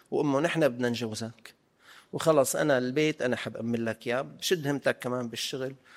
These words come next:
ونحن منوقف معك وما بعرف شو."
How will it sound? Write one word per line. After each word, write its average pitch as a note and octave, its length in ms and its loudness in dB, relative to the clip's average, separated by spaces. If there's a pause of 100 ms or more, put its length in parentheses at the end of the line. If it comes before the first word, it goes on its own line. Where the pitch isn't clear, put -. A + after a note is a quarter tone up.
(440)
ونحن D#3+ 460 0
منوقف C3 500 -4
معك C3+ 400 -4
وما C3 240 -6
بعرف A#2 380 -8
شو." - 120 -16